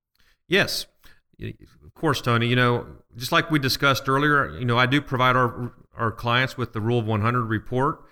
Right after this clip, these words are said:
If you go to our website at safe harbor O H dot com and click on that Financially Tuned logo, you can instantly download our complimentary Rule of one hundred report,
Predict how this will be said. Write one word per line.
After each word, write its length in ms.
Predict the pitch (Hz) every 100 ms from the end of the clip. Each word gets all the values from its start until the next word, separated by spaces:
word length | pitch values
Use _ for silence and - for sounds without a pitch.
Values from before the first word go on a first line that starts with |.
| _
If 80 | -
you 60 | 113
go 120 | 123
to 60 | 131
our 140 | 127
website 500 | 113 131 - 127 135
at 100 | 104
safe 280 | - 131 -
harbor 380 | 123 131 117 -
O 240 | 123 117
H 260 | 117 123 -
dot 240 | 104 101
com 340 | 123 123 139
and 120 | 113 95
click 220 | 135 123
on 80 | 117
that 200 | 113 -
Financially 500 | 110 113 113 - 107
Tuned 280 | - 117 107
logo, 420 | 120 123 135 147 - _ _
you 80 | 123
can 120 | 123
instantly 420 | 120 147 - 151
download 540 | 110 117 131 131 127 131
our 120 | 117
complimentary 720 | - 127 120 120 120 - 120
Rule 260 | 107 117 117
of 80 | 107
one 160 | 110
hundred 260 | 104 127 135
report, 640 | 139 - 143 139 139 -